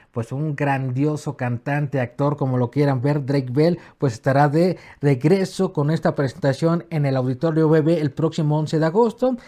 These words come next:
Desde la primera vez que se presentó en nuestro país, se hizo esta conexión especial que se volverá a repetir las veces que él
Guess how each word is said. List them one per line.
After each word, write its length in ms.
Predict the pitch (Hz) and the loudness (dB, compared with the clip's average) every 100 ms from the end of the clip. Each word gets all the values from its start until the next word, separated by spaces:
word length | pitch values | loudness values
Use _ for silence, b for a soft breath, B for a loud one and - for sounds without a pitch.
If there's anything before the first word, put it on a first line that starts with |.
| B B | B B
Desde 220 | 156 147 | 2 4
la 140 | 151 156 | 2 2
primera 280 | 165 185 | 0 2
vez 180 | 185 185 | 2 0
que 120 | - | -2
se 140 | 151 147 | -2 -2
presentó 480 | 135 127 139 123 175 | -4 -4 -4 -2 -2
en 60 | |
nuestro 280 | 170 151 147 | -2 -4 -4
país, 340 | 156 160 185 B B | -2 0 -2 B B
se 180 | - 180 | -2 2
hizo 160 | 190 202 | 4 2
esta 240 | 180 190 | -2 -4
conexión 540 | 165 143 131 - 175 165 | 0 -2 -2 -4 -2 -2
especial 500 | 147 143 - 240 247 | -2 -6 -2 -2 -2
que 120 | 147 | -6
se 120 | 131 | -4
volverá 540 | 117 120 120 139 190 - | -2 -2 0 -2 -4 -4
a 200 | 131 123 | -2 0
repetir 680 | 117 113 120 - 165 208 208 B B | -2 -2 -2 -2 0 0 0 B B
las 340 | 135 131 123 | 0 2 2
veces 360 | 131 185 180 - | 0 0 -2 -4
que 180 | 147 151 | 2 2
él 160 | 156 | 2